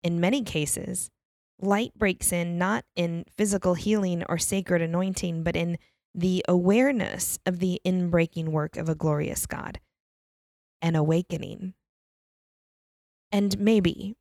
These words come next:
the most spectacular miracle of all is the willingness of their surrender to whatever God willed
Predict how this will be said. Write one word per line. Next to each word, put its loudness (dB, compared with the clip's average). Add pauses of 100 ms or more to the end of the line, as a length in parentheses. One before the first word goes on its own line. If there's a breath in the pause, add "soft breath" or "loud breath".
(220)
the 0
most 4
spectacular 0
miracle 2
of 0
all -2 (580)
is 2
the 4
willingness 2
of -2
their 2
surrender 0
to -4
whatever 2
God 2
willed -4